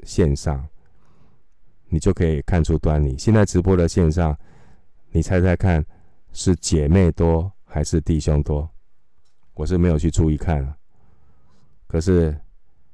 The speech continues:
大概可以预估得到，应该线上的大部分都是姐妹。那请问弟兄去哪里了？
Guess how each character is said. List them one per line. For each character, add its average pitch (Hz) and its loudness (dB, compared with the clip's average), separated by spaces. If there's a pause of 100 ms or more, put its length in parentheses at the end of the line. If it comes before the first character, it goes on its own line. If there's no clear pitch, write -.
(140)
大 95 0
概 87 2
可 82 -2
以 71 -4 (1900)
预 98 4
估 87 2
得 71 -2
到， 71 -4 (720)
应 92 2
该 90 2
线 87 2
上 76 0
的 69 -6 (360)
大 78 -2
部 80 0
分 73 2
都 71 -2
是 71 -6
姐 62 -8
妹。 64 -6 (1200)
那 90 -2
请 78 0
问 90 4
弟 85 2
兄 82 4
去 - 0
哪 71 0
里 71 -4
了？ 64 -8